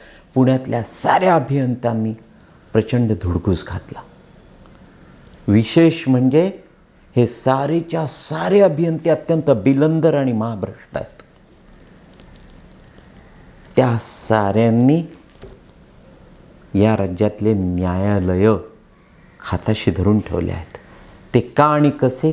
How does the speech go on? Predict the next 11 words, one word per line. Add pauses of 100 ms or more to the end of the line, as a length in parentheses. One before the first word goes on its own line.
(120)
ते
देखील
सिक्रेट
मी
तुम्हाला
नक्की
सांगणार
आहे. (1500)
त्यामुळे (480)
या
नालायकांना